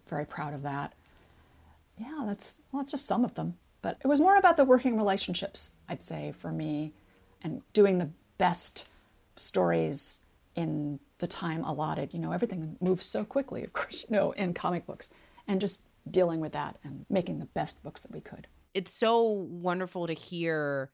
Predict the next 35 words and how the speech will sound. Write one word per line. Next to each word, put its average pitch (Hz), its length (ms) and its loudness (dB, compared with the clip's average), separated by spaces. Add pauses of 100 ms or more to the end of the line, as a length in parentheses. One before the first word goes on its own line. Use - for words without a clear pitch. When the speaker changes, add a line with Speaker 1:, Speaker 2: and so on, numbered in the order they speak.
(160)
Speaker 2:
people's 208 680 -2 (340)
passion 147 480 -10
for 147 120 -14
the 135 100 -10
storytelling. 139 920 -4 (240)
What 262 320 4
is 226 140 4
it 214 60 2
about 160 380 4
storytelling 156 720 -4
through 151 160 -8
the 143 60 -4
medium 143 360 -6
of - 80 -18
comics? 160 840 -2 (120)
As 165 220 4
we've 180 160 2
established, 180 480 8
this 170 140 2
is 165 80 4
not 233 160 12
exactly 202 360 10
where 180 140 8
you 180 140 10
thought 214 340 10
you 170 140 4
would 143 120 6
end 147 200 4
up, 143 300 8
but - 240 10
Speaker 1:
Yeah. 320 140 -4 (200)
Speaker 2:
what 226 280 2
is 277 140 2
it 269 60 -8
about 208 400 0